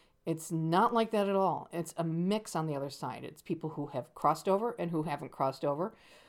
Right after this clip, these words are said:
And you can go back and forth. The people who have crossed over are certainly easily welcomed back. They, they don't even need to think about welcoming back. They just come back. The same as those who have not crossed over. It's not a barrier.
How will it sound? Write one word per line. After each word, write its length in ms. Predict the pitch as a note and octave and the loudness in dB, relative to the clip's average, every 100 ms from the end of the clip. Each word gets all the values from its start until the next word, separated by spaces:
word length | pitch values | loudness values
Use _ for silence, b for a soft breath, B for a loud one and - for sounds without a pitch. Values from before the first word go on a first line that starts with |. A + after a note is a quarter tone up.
| B B - | B B 0
And 380 | E3 D#3+ D#3+ D#3+ | 2 2 0 0
you 100 | D#3+ | 0
can 280 | D#3+ E3+ D#3 | 0 -2 0
go 180 | E3+ D#3+ | 2 2
back 320 | D#3 D3+ D3+ | 2 0 0
and 120 | D#3 | -2
forth. 300 | F#3+ D#3+ - | 2 2 0
The 60 | D#3+ | -2
people 280 | F3 E3 | 0 0
who 140 | D#3 D#3 | 0 -2
have 220 | C#3 D3+ | -4 0
crossed 320 | G3+ A3+ A3+ | 4 2 2
over 260 | C#4+ E4 D#4 | 0 0 0
are 140 | C#4+ C4+ | 0 0
certainly 540 | - D#4+ C4+ C#4 A#3+ | -2 -2 -2 -4 -2
easily 420 | C4 C4+ B3+ A#3+ G#3+ | 0 0 2 0 2
welcomed 520 | G3 A#3+ A3 G3 - | 0 0 -2 -4 -2
back. 360 | A3 G3 - | 0 0 -2
They, 120 | D#3+ D#3 | -2 -2
they 260 | D#3+ A#3+ | 0 0
don't 160 | C#4+ D4 | 2 2
even 200 | C4 B3+ | 0 0
need 160 | C4 A3 | 0 -2
to 60 | |
think 200 | G3+ D#3 | -2 -2
about 220 | D#3 D3+ | 2 2
welcoming 340 | C#3+ C3+ C3+ C#3 | 2 -2 -4 -4
back. 180 | D#3 - | -4 -2
They 80 | |
just 260 | C#4 E4+ - | -2 -2 0
come 160 | G4 E4+ | 0 0
back. 300 | - - - B B B B B | -4 -6 -20 B B B B B
The 100 | G#3 | -4
same 280 | G#3 A3+ A3+ | -2 0 2
as 140 | A#3+ A3 | 0 2
those 260 | F#3 F#3 | 2 2
who 60 | G3+ | -2
have 180 | A3+ A#3+ | 0 2
not 220 | C4+ - | 0 2
crossed 260 | D3+ D3 | 2 2
over. 160 | C3 - | -2 -2
It's 220 | D#3 D#3 | -4 -2
not 480 | E3 F3 F#3 F#3 F#3 - | 2 6 6 6 0 -2
a 100 | F#3 | -2
barrier. 720 | F3 E3+ E3 D#3+ C#3+ C#3 | 0 2 2 2 0 -4